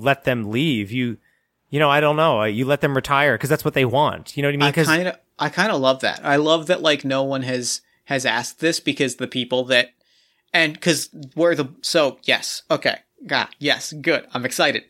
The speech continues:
Speaker 2: I'm getting jazzed. <laughs>
Speaker 1: So we set up that, we set up that the people in the Circus of Misery still genuinely think that one day their dream could come true and Shao Clown could give them what they've wanted if they earn it,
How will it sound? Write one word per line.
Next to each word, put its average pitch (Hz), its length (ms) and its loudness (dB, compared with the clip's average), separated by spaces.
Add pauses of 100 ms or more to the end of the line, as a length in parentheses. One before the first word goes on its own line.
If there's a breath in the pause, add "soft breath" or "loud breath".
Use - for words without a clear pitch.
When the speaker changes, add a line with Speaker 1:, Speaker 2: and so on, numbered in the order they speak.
Speaker 2:
I'm 143 120 -6
getting 160 180 0
jazzed. 135 420 0 (100)
<laughs> - 60 -20
Speaker 1:
So - 220 0
we 202 200 -2
set 247 380 2
up 139 300 -2 (120)
that, 139 440 -2 (240)
we 220 120 4
set 240 180 4
up 247 140 0
that 233 120 4
the 214 60 0
people 196 420 2
in 180 200 4
the 180 80 2
Circus 156 400 0
of 120 100 -6
Misery 117 380 -4
still 160 580 2
genuinely 143 480 0
think 123 400 -4
that 113 220 -6
one 151 200 4
day 151 200 6
their 135 180 0
dream 135 400 -2
could 131 160 -4
come 131 180 -2
true 131 360 0
and 117 180 -4
Shao 127 240 2
Clown 123 300 -2
could 113 240 -12
give 131 260 0
them 107 300 0
what 110 160 -4
they've 104 180 -4
wanted 101 340 -2
if 95 140 -10
they - 260 -4
earn 135 220 4
it, - 260 -8